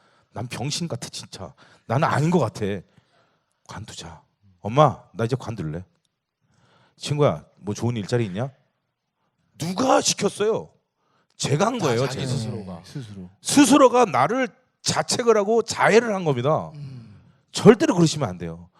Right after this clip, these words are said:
Speaker 3: 어.
Speaker 1: 어느 누가 손가락질 한 사람도 없고요. "어, 쟤 또
Speaker 2: 맞아,
Speaker 1: 나왔어."
Speaker 2: 맞아.
Speaker 1: 절대로 그런 사람 아무도 없습니다. 제가 티비를 나오던, 나왔을 때 단 한 번도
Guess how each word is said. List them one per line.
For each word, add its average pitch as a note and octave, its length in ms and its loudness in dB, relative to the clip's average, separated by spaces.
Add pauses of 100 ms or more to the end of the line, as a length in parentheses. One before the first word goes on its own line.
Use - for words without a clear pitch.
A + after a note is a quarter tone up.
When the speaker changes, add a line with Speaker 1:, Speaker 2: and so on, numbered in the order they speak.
(120)
Speaker 3:
어. B2+ 120 4
Speaker 1:
어느 A3+ 120 6
누가 B3 260 6
손가락질 A3+ 520 0
한 A3 100 2
사람도 G3 320 2
없고요. D3 460 2 (360)
"어, - 300 -10
쟤 - 100 2
또 - 140 -4
Speaker 2:
맞아, B3 100 -2
Speaker 1:
나왔어." F3 320 -4
Speaker 2:
맞아. A2 160 -14 (340)
Speaker 1:
절대로 C#4+ 520 6
그런 G3+ 160 2
사람 E3 180 2
아무도 B2 180 -2
없습니다. F#2+ 240 -8
제가 F3+ 220 0
티비를 A#3 380 -2
나오던, D3+ 520 4 (300)
나왔을 D#3 380 2
때 G3 120 0
단 - 200 -4
한 F3 100 4
번도 E3+ 280 0